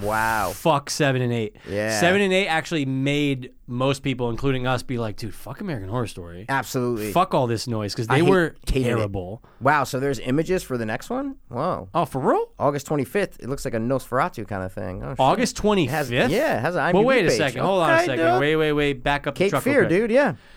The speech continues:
Speaker 2: So August, oh, 'cause
Speaker 1: Yeah.
Speaker 2: it's gonna go into Halloween like it always does, but
Speaker 1: Yeah.
Speaker 2: they're still gonna be running Horror Story, American Horror Stories.
Speaker 1: No, it's actually gonna end before Halloween. Yeah, it ends before Halloween, dude.
Speaker 2: Oh,
Speaker 1: October
Speaker 2: but, but
Speaker 1: twentieth,
Speaker 2: they'll do
Speaker 1: October
Speaker 2: a Halloween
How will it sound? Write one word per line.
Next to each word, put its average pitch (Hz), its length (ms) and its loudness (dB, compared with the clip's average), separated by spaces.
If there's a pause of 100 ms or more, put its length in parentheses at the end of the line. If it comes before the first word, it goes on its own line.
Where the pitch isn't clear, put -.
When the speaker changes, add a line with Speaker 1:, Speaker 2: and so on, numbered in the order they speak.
(180)
Speaker 2:
So 160 380 0
August, 202 600 2 (180)
oh, 139 240 -4
'cause 294 120 0
Speaker 1:
Yeah. 185 40 0
Speaker 2:
it's 131 120 -6
gonna 143 140 -2
go 143 160 -2
into 139 140 -4
Halloween 139 300 0
like 123 80 -6
it 135 60 0
always 135 180 0
does, 113 180 -4
but 147 760 2
Speaker 1:
Yeah. - 80 -2
Speaker 2:
they're 214 100 6
still 196 140 2
gonna 196 100 4
be 180 100 4
running 175 400 4
Horror 208 240 2
Story, 135 240 -2
American 180 240 2
Horror 247 140 2
Stories. 104 320 -2
Speaker 1:
No, 180 100 6
it's 151 100 0
actually 170 200 -2
gonna 143 200 0
end 165 240 4
before 147 300 0
Halloween. 98 460 -6 (400)
Yeah, - 160 -6 (100)
it 90 80 -12
ends 135 160 -4
before 131 280 -4
Halloween, 160 300 0
dude. 127 160 -6 (640)
Speaker 2:
Oh, - 40 -20 (100)
Speaker 1:
October 156 340 2
Speaker 2:
but, - 80 -2
but 202 60 4
Speaker 1:
twentieth, 196 180 4
Speaker 2:
they'll 160 100 6
do 151 40 2
Speaker 1:
October 165 220 6
Speaker 2:
a 143 40 4
Halloween 151 160 6